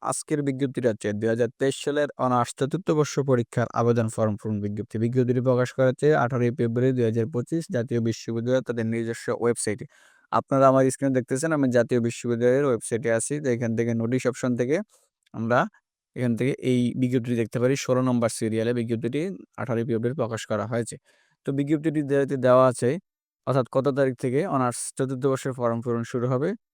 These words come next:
তো আমরা এখানে স্ক্রিনে দেখতেছি যে আবেদনকারী পরীক্ষার্থীদের অনলাইনে আবেদন ফর্ম পূরণ ডাউনলোড করার সময় উনিশে ফেব্রুয়ারি দুই হাজার পঁচিশ থেকে পনেরোই ফেব্রুয়ারি, মার্চ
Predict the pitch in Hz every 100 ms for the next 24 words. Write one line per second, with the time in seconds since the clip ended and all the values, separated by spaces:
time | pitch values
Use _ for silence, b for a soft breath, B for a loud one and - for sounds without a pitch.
0 | _ _ 151 151 147 151 151 147 - 147
1 | 135 - 147 143 120 131 208 _ _ _
2 | _ _ _ _ _ _ _ - 147 147
3 | 156 151 143 _ _ - 151 147 139 135
4 | 143 127 139 139 143 139 139 131 123 127
5 | 127 123 123 131 120 120 120 127 123 -
6 | 135 143 185 - _ _ 143 151 143 147
7 | 139 127 143 160 135 127 120 143 143 147
8 | - - 113 143 233 - _ _ _ _
9 | - 170 165 156 156 180 - b b 147
10 | 127 135 127 135 -